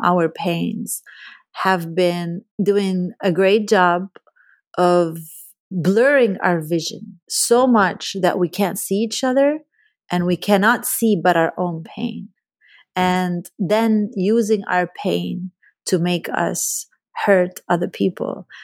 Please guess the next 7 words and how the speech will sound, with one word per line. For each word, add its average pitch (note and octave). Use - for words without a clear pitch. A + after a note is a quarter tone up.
So F#3+
I G3
think A#3
it G3+
is F3+
the F3+
task A3